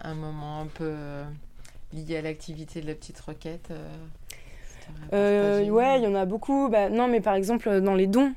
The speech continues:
Speaker 2: euh, on se retrouve des fois avec des objets, euh, souvent, on, on ne sait pas ce que c'est. Ou alors, on a eu affaire à, euh,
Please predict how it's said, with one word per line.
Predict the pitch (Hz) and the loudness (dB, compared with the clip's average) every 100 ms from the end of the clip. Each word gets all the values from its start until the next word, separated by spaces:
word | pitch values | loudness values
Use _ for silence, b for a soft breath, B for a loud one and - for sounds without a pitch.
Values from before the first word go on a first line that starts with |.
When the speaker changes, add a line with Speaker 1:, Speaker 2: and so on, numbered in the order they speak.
| - | -4
Speaker 2:
euh, | 180 175 180 175 175 175 170 | 0 4 4 4 2 0 -2
on | 170 | -2
se | 165 | -4
retrouve | 196 - 214 | -4 -2 0
des | 190 | 0
fois | 185 220 | 4 2
avec | 185 180 | 4 2
des | 180 180 | 0 -2
objets, | 196 185 214 214 | -2 0 2 4
euh, | 190 180 | 4 2
souvent, | - 202 208 | -2 -2 0
on, | 214 202 196 190 185 185 185 180 180 | 2 0 -2 -4 -4 -2 -4 -4 -2
on | |
ne | 175 | -2
sait | - 185 | -2 0
pas | 240 247 | 2 2
ce | |
que | - 214 | 2 0
c'est. | 220 220 302 B B B B | 4 2 2 B B B B
Ou | 202 | 4
alors, | 196 214 233 | 6 6 4
on | 208 | 4
a | 185 | 4
eu | 185 | 4
affaire | 180 - 226 226 | 2 2 4 6
à, | 214 185 175 | 6 2 2
euh, | 175 175 175 | 0 0 -2